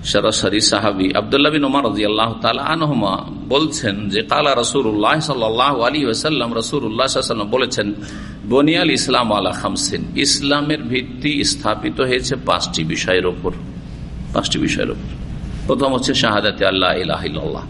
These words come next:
লা ইলাহা ইল্লাল্লাহর শাহাদাত প্রদান করা, ওয়া আন্না মুহাম্মাদার রাসূলুল্লাহ, আর মুহাম্মদ সাল্লাল্লাহু আলাইহি ওয়াসাল্লাম আল্লাহর রাসূল, এই কথার সাক্ষ্য প্রদান করা। এগুলোকে কি বলা হয়? এগুলো কি বলা হয়?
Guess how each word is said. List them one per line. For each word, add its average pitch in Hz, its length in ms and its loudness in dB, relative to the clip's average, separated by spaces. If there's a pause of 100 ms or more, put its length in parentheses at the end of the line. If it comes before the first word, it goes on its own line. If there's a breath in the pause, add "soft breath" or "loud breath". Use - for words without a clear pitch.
(880)
লা 120 220 6
ইলাহা 131 280 4
ইল্লাল্লাহর 135 480 4
শাহাদাত 120 480 0
প্রদান 92 300 -2
করা, 82 180 -4
ওয়া 107 240 4
আন্না 143 200 4
মুহাম্মাদার 135 580 0
রাসূলুল্লাহ, 107 680 0
আর 113 140 2
মুহাম্মদ 127 420 0
সাল্লাল্লাহু 117 400 -2
আলাইহি 123 100 2
ওয়াসাল্লাম 127 360 2
আল্লাহর 123 280 2
রাসূল, 107 280 -2
এই 101 140 0
কথার 113 220 2
সাক্ষ্য 107 360 -2
প্রদান 76 420 -6
করা। - 160 -6 (1080)
এগুলোকে 156 340 4
কি 175 160 2
বলা 151 240 6
হয়? 156 160 2 (3750)
এগুলো 151 200 4
কি 156 120 2
বলা 147 220 4
হয়? 98 120 0